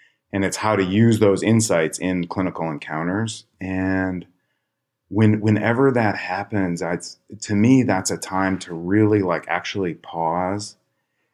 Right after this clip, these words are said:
and check in, because it isn't necessarily about the person going into all those feelings. It's more about them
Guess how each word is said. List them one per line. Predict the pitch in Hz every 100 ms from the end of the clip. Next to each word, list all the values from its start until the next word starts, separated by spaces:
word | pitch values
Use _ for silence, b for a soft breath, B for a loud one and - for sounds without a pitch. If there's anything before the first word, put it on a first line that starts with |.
| -
and | 101 90
check | - 113 101 -
in, | 110 101 87
because | 87 98 92
it | -
isn't | 110 131 123
necessarily | 110 101 - 101 98 92
about | 87
the | 82
person | - 98 85 85 85
going | 90 90 82
into | 85 90 95 90
all | 82 80
those | 82 76 -
feelings. | - 85 90 104 113 120 - - _ _ _ _ _ -
It's | 98 92 92
more | 95 104 117 120
about | 95 90 87 -
them | 90 87